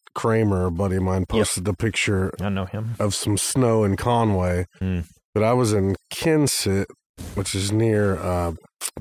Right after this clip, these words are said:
Speaker 1: Beebe area, and we didn't, we just saw nasty rain, so.
Speaker 2: We had some snow here. It was pretty big flakes, about eleven last night. But, uh, there's a group that I'm part of called Dirt Roads of Arkansas. And so you get a lot of Newton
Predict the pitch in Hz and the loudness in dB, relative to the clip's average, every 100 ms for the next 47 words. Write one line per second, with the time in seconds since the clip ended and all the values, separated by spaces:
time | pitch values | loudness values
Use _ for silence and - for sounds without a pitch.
0 | 98 127 120 110 101 90 90 87 87 90 | 0 2 4 2 2 2 0 0 0 0
1 | 90 101 104 101 - 107 104 101 - 95 | 2 2 2 0 -2 0 0 0 0 2
2 | 95 95 92 - 90 98 90 85 80 - | 2 0 -2 -4 -2 0 0 -2 -4 -6
3 | 90 80 - - - 123 139 175 - 139 | -4 -6 -8 -14 -4 -2 0 -2 -4 -4
4 | 160 156 147 156 147 - 214 175 151 151 | -2 0 0 -2 -4 -6 -4 -4 -2 -2
5 | 151 - 110 101 107 104 95 90 87 101 | -2 -4 -4 -2 0 0 0 -2 -2 -2
6 | 104 120 _ - - - - 107 104 95 | -4 -4 _ -20 -20 -14 -6 -2 0 0
7 | 104 98 107 110 98 101 113 - - 101 | 0 0 0 0 0 0 -2 -4 -6 -2
8 | 92 90 95 90 87 87 - 87 80 92 | -2 -2 -2 0 0 -2 -2 -2 -2 -2
9 | 87 101 95 90 90 92 95 101 - 113 | -2 -2 -2 -2 -2 -4 -4 -6 -4 -2
10 | 110 - _ 95 - 95 98 104 101 101 | -4 -8 _ -8 -4 -2 0 0 2 2
11 | 92 98 107 | 2 0 2